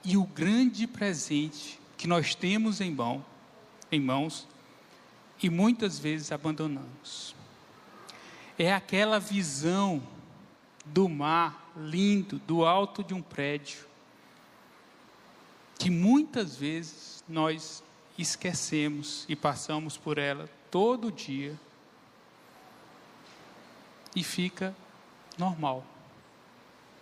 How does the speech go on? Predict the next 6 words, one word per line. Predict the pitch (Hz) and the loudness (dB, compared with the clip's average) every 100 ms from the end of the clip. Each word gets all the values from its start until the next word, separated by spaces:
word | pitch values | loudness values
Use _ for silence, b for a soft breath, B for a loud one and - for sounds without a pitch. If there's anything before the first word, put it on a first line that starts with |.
| - - - - - - - - - - - - - - - - - | -20 -20 -20 -20 -20 -20 -20 -20 -20 -20 -20 -20 -20 -20 -20 -20 -14
É | - | -6
como | - 208 | 0 0
se | 202 220 | 0 -4
nada | 190 196 208 214 214 - - - - - - - - - - - - - | -2 -2 -4 -6 -10 -14 -20 -20 -20 -20 -20 -20 -20 -20 -20 -20 -20 -10
tivesse | - 175 165 160 - | -4 -2 0 -2 -6
acontecendo. | 156 170 160 156 - 131 123 | -10 -8 -8 -10 -8 -10 -10